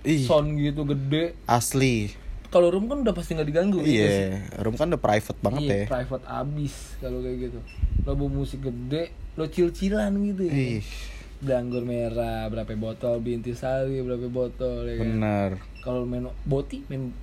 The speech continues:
Speaker 2: bawa aja boti, <laughs> selalu.
Speaker 1: Boti apaan tuh?
Speaker 2: Boat-boat gitu, ah.
Speaker 1: <laughs>
Speaker 2: Iya, ekstasi.
Speaker 1: Anjing.
Speaker 2: Iya.
Speaker 1: Aduh, aduh, aduh, iya. Berarti
Speaker 2: Iya,
Speaker 1: udah,
Speaker 2: mending kayak gitu,
Speaker 1: iya.
Speaker 2: daripada lo maksain, lo datang ke tempat situ, lo beli bir, sok mabok,
Speaker 1: Ya
Speaker 2: ya.
Speaker 1: Allah,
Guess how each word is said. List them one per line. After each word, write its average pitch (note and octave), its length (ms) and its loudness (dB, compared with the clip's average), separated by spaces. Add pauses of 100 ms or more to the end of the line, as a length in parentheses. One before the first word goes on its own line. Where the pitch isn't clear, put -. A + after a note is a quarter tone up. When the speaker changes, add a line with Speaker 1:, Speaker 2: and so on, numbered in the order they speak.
Speaker 2:
bawa B2 320 2
aja A#3 80 0
boti, F#3 360 2
<laughs> - 40 0
selalu. D3 400 4 (160)
Speaker 1:
Boti A2 260 2
apaan E3 300 0
tuh? E3+ 240 8 (920)
Speaker 2:
Boat-boat C3 520 4
gitu, D3+ 260 2
ah. A2+ 120 2 (400)
Speaker 1:
<laughs> - 340 2
Speaker 2:
Iya, B3 260 0 (300)
ekstasi. D#3 840 -2 (200)
Speaker 1:
Anjing. F#3 460 0
Speaker 2:
Iya. D#3+ 640 8
Speaker 1:
Aduh, C3+ 320 2
aduh, A#2 360 2
aduh, A2 240 -2
iya. G#2 380 0 (680)
Berarti G#2+ 240 0
Speaker 2:
Iya, B2 80 4
Speaker 1:
udah, A2+ 160 4
Speaker 2:
mending G#2+ 160 0
kayak - 200 0
gitu, - 160 -2
Speaker 1:
iya. A2+ 160 4
Speaker 2:
daripada G#2+ 240 4
lo - 160 0
maksain, A3+ 600 -4
lo B3+ 140 -6
datang G3 260 0
ke F3 80 -2
tempat D#3+ 260 -2
situ, D3+ 380 -4
lo F3+ 140 2
beli D3+ 280 0
bir, D3+ 240 -2
sok E3 220 -4
mabok, B2+ 600 -2
Speaker 1:
Ya C#3+ 120 0
Speaker 2:
ya. C#3 120 4
Speaker 1:
Allah, G2+ 600 0